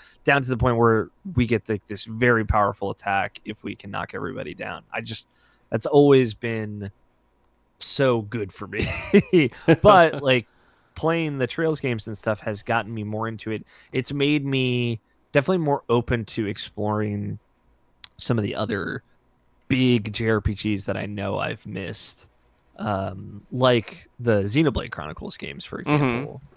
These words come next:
Speaker 1: I'm definitely have, like, that arm's length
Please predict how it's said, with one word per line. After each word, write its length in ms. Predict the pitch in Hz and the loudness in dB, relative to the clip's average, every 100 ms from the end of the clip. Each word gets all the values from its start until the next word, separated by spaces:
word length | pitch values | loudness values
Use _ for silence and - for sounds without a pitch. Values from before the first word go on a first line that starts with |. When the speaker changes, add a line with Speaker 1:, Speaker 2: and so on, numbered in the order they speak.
| - - - | -16 -12 -8
Speaker 1:
I'm 120 | 113 | -2
definitely 320 | 127 127 117 | 0 0 -2
have, 200 | 113 104 | -2 -2
like, 200 | 107 107 | -4 -4
that 180 | 104 - - | -6 -6 -2
arm's 360 | 113 107 101 101 | 0 0 -2 -6
length 420 | 101 - - | -6 -8 -16